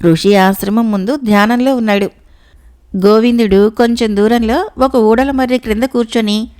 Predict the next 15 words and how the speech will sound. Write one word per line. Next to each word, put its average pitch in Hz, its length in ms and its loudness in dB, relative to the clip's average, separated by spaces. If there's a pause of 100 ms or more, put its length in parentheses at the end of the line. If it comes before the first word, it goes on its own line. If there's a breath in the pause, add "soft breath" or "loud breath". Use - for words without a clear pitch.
(340 soft breath)
కళ్ళు 285 240 0
మూసుకొని 226 580 -4
తను 254 340 -2
ధ్యానం 226 440 -2
ప్రారంభించాడు. 208 800 -2 (1080 loud breath)
అయితే 220 500 -2
సాయంకాలం 220 800 0
వేళ 190 240 0
అయినా 247 380 -4 (440)
అతడికి 294 380 -2
దైవధ్యానంలో 226 920 -2
పిసరంత 233 520 -2
కూడా 220 240 0
ఏకాగ్రత 247 560 -2
కలగలేదు. 220 580 0